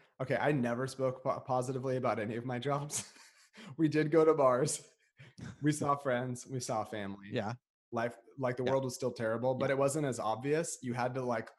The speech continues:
Speaker 1: look for psychos like us and people of our ilk to, to, to
Speaker 2: Right.
Speaker 1: see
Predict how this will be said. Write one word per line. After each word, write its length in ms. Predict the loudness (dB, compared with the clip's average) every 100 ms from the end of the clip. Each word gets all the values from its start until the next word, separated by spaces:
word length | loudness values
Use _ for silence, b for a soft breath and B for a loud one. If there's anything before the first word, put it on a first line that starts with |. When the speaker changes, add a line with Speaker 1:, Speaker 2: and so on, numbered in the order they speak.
| b _
Speaker 1:
look 380 | -4 0 0 -2
for 220 | -10 -6
psychos 720 | -6 -2 -2 -2 -2 -2 -2
like 220 | -4 -6 -6
us 400 | -6 -6 -8 -16 _ _ _ _ _ -8
and 160 | -6
people 540 | -4 -4 0 0 -2 -6
of 60 | -4
our 120 | -2 0
ilk 320 | -2 -2 -6 -20 -10
to, 180 | -8 -6
to, 200 | -6 -6
to 140 | -6
Speaker 2:
Right. 80 | -4
Speaker 1:
see 400 | -2 -2 -4 -8